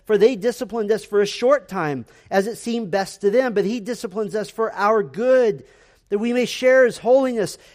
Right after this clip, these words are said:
How do you understand the discipline of the Lord? We have to understand it. It has to be shaped by the previous two verses. "And you have forgotten, have you forgotten the exhortation that addresses you as sons? My son,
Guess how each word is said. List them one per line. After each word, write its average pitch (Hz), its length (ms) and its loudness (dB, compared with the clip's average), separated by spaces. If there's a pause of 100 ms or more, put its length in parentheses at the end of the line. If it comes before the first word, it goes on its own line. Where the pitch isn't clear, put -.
How 226 140 -2
do 254 80 -2
you 262 160 0
understand 247 520 -4
the 226 60 -6
discipline 220 480 -6
of 220 80 -4
the 202 80 -2
Lord? 214 440 2 (180)
We 175 120 -2
have 214 300 0
to 240 120 -2
understand 233 580 0
it. 202 180 2 (160)
It 190 60 -6
has 214 200 2
to - 60 -14
be 196 120 -6
shaped 233 540 -2
by 202 140 2
the 196 80 -2
previous 254 540 -2
two 226 180 -8
verses. 185 480 -2 (240)
"And 220 180 2
you 247 100 2
have 233 100 4
forgotten, 226 640 0 (160)
have 247 180 2
you 262 120 -2
forgotten 226 460 2
the 202 120 2
exhortation 220 680 -2
that 190 140 -2
addresses 190 520 -4
you 208 100 -4
as 190 160 0
sons? 240 400 -2 (300)
My 185 240 2
son, 233 500 0